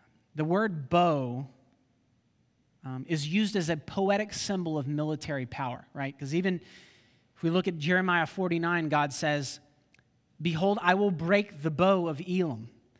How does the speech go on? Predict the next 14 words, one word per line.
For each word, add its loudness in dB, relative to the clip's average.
the -2
mainstay 2
of -2
their -2
might. -4
I 2
will -4
terrify -4
them -4
before -6
their -6
enemies." -8
The -6
crown -2